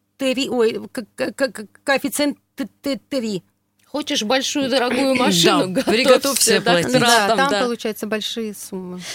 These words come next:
Speaker 2: Э, двести двадцать восемь ноль восемь ноль девять, э, не забывайте, Вайбер, WhatsApp, туда вы тоже можете написать, если не дозвонились до нас, обсуждаем, а,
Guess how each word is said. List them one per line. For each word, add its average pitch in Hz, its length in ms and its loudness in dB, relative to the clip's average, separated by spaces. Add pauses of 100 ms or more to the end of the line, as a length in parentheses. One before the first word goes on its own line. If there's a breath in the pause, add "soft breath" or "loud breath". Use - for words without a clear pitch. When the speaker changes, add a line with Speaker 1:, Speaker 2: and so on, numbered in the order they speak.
(120)
Speaker 2:
Э, 196 160 -2
двести 277 260 0
двадцать 277 280 -2
восемь 302 280 0
ноль 269 160 2
восемь 262 280 0
ноль 254 100 -2
девять, 269 260 0
э, 208 140 0
не 254 160 -2
забывайте, 240 500 -2
Вайбер, 220 320 0
WhatsApp, 226 380 -2
туда 233 260 0
вы 226 80 -6
тоже 233 320 -4
можете 202 300 -4
написать, 226 640 -4
если 220 320 -4
не 233 160 -2
дозвонились 202 640 -2
до 202 120 -2
нас, 262 300 -2
обсуждаем, 208 680 -4 (320 loud breath)
а, 190 640 0